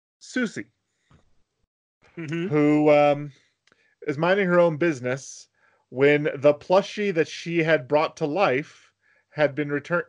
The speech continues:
Speaker 1: uh, landed on her face after it fell out of, uh,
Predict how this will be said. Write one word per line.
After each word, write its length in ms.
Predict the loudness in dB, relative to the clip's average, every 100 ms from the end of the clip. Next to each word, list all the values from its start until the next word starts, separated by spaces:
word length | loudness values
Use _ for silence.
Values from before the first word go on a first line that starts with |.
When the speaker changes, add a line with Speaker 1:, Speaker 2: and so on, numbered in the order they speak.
| -2
Speaker 1:
uh, 280 | 0 2 0 0
landed 400 | 0 0 -2 -6
on 140 | -6
her 80 | -6
face 480 | -4 -4 -8 -20 -20 _ _ _ _ -10 -4
after 360 | -2 -2 -2 -4
it 100 | -2
fell 180 | 0
out 180 | 0 -2
of, 200 | -4 -2
uh, 220 | -2 -2